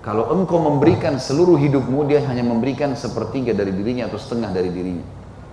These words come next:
Kalau Bapak Ibu dua puluh empat jam belajar sampai mati, itu kita masih belum bisa kuasain semuanya. Apalagi orang kalau cuma seminggu sekali, atau sebulan sekali, atau kapan ada kesempatan. Padahal ini ilmu lebih penting daripada makanan di saat kita lapar.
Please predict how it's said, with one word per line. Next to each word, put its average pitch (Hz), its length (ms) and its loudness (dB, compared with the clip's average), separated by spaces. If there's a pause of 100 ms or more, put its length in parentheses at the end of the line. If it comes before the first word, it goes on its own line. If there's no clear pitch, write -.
(260)
Kalau 104 160 2
Bapak 120 180 4
Ibu 165 140 4
dua 151 160 8
puluh 139 160 6
empat 131 180 2
jam 160 220 2
belajar 143 320 4
sampai 147 240 0
mati, 139 400 2 (320)
itu 156 160 -2
kita 156 160 0
masih 135 240 0
belum 131 160 0
bisa 131 240 -2
kuasain 120 400 -2
semuanya. 95 320 -6 (320)
Apalagi 131 400 -2
orang 147 240 0
kalau 131 160 0
cuma 120 160 -2
seminggu 120 320 0
sekali, 131 320 -6 (400)
atau - 240 -4
sebulan 113 400 0
sekali, 131 320 -4
atau 107 240 -4
kapan 123 320 0
ada 120 80 -2
kesempatan. 113 600 -2 (440)
Padahal 120 400 0
ini 147 240 2
ilmu 147 320 4
lebih 127 160 2
penting 185 480 2
daripada 131 400 4
makanan 156 400 2
di 139 80 0
saat 123 240 0
kita 113 160 0
lapar. 107 480 -2